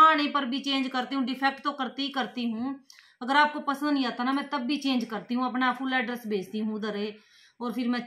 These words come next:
चि-, मंगवाती हूँ अपने पास से। अगर मेरे को नहीं मंगवाने होते तो मैं अपना address क्यों भेजती हूँ?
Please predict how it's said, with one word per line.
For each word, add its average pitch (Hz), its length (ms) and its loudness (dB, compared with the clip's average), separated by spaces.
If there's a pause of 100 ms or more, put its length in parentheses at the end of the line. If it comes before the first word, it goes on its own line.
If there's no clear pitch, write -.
(140)
चि-, 240 160 -6
मंगवाती 247 540 2
हूँ 247 120 4
अपने 226 340 -2
पास 214 300 2
से। 240 320 -2
अगर 269 280 -2
मेरे 285 160 0
को 285 100 0
नहीं 247 220 4
मंगवाने 254 440 2
होते 226 200 -6
तो 226 100 -8
मैं 233 120 -2
अपना 233 180 -2
address 226 300 -6
क्यों 240 140 -10
भेजती 202 360 -8
हूँ? 175 200 -12